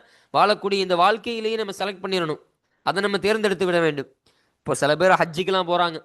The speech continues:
ஹஜ்ஜிக்கு போறாங்க, உம்ராக்கு போறாங்க, அப்பொழுது அந்த மக்காவில், மக்கமா நகரத்தில் வாங்கின அந்த துணி, இல்ல மதீனாவில் வாங்கின அந்த துணி, அந்த துணி தான் என்னுடைய கஃன் துணியாக அமைய வேண்டும் என்பதாக சொல்லி தன்னுடைய வாரிசுகளுக்கு சொல்லக்கூடியவர்களாக இருக்கிறார்கள்.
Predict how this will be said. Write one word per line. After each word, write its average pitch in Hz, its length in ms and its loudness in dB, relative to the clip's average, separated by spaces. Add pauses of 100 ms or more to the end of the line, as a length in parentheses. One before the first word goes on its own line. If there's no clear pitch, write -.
(380)
ஹஜ்ஜிக்கு 156 360 -6
போறாங்க, 180 420 4
உம்ராக்கு 180 400 0
போறாங்க, 175 340 0 (380)
அப்பொழுது 170 260 0
அந்த 160 140 -2
மக்காவில், 196 520 2 (180)
மக்கமா 196 440 -2
நகரத்தில் 180 480 0
வாங்கின 185 360 -2
அந்த 165 160 -6
துணி, 180 220 -4 (460)
இல்ல 156 100 2
மதீனாவில் 196 560 4
வாங்கின 185 340 2
அந்த 175 160 -4
துணி, 185 220 -2 (360)
அந்த 196 240 0
துணி 214 300 -4
தான் 240 240 4
என்னுடைய 190 300 0
கஃன் 196 300 -6
துணியாக 185 380 0
அமைய 185 300 2
வேண்டும் 165 280 -2
என்பதாக 160 420 2
சொல்லி 170 300 -6
தன்னுடைய 151 320 -4
வாரிசுகளுக்கு 156 600 -2
சொல்லக்கூடியவர்களாக 143 760 0
இருக்கிறார்கள். 156 500 0